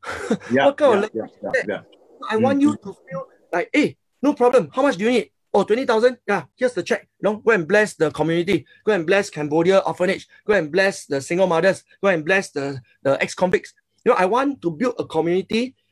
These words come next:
Speaker 1: where everybody is saying, "Say yes to abundance, say yes to abundance." And they
Speaker 2: Mm,
Speaker 1: just
Speaker 2: mm, mm,
Speaker 1: have
Speaker 2: mm, mm.
Speaker 1: lots of time, lots of money,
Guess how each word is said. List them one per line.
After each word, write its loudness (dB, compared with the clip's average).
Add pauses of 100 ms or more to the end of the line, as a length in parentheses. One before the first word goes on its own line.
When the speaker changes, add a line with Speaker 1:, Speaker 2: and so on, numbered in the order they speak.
(240)
Speaker 1:
where 0
everybody 0
is -8
saying, 0
"Say -2
yes 0
to 0
abundance, 2
say -2
yes 4
to -2
abundance." 0 (340)
And 0
they 4
Speaker 2:
Mm, 4
Speaker 1:
just 0
Speaker 2:
mm, 0
mm, -6
Speaker 1:
have -6
Speaker 2:
mm, -12
mm. -10 (100)
Speaker 1:
lots 0
of -16 (100)
time, -2 (340)
lots 2
of -8
money, 0